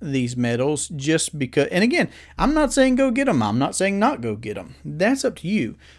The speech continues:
What I do promote here is that you should be your own banker,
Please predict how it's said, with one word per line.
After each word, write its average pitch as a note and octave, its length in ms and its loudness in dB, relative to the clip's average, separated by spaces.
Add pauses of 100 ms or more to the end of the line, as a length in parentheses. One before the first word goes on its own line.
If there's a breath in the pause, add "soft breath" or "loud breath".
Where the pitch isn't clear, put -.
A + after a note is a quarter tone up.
What B2 200 0
I G#3 180 6
do F#3 400 6
promote C3 480 -2
here A#2 400 -4
is B2 280 -4
that B2 260 -2
you D#3 160 -6
should B2+ 320 -4
be C#3 80 0
your C3 280 -4
own A2+ 220 -2
banker, D3+ 480 0